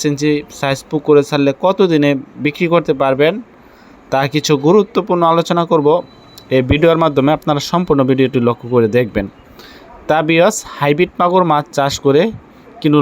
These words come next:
লসের সম্ভাবনা নাই। এটি নতুন ও পুরাতন চাষি, যে কোনো চাষিরা চাষ করে স্বাবলম্বী হতে পারবেন, কারণ এই মাছটিকে এত যত্ন নিতে হয় না। এটি যে কোনো নোংরা আবর্জনা পুকুরে চাষ করে স্বাবলম্বী হওয়া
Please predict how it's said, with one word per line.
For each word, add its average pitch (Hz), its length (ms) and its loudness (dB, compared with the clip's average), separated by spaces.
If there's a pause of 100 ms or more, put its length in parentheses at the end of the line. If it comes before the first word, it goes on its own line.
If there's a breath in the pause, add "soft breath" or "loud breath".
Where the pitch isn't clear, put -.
লসের 160 340 0
সম্ভাবনা 139 520 0
নাই। 190 120 0 (200)
এটি 156 180 -2 (180)
নতুন 190 300 0 (180)
ও - 20 4 (120)
পুরাতন 180 460 2
চাষি, 165 260 0 (100)
যে 151 160 2
কোনো 156 240 0
চাষিরা 156 320 -2 (100)
চাষ 131 240 -2
করে 151 160 2 (760 loud breath)
স্বাবলম্বী 170 520 2
হতে 120 240 -2
পারবেন, 107 280 -2 (160)
কারণ 170 200 0 (140)
এই 180 120 2
মাছটিকে 170 380 -2 (100)
এত - 80 -6 (140)
যত্ন 143 200 -2 (100)
নিতে 175 240 0
হয় 135 180 2
না। 170 60 2 (100)
এটি 139 160 -2 (140)
যে 151 160 2
কোনো 170 160 0 (100)
নোংরা 165 320 2
আবর্জনা 160 380 0 (520 loud breath)
পুকুরে 175 300 2 (100)
চাষ 147 220 -2
করে 165 200 0
স্বাবলম্বী 160 500 2
হওয়া 127 160 2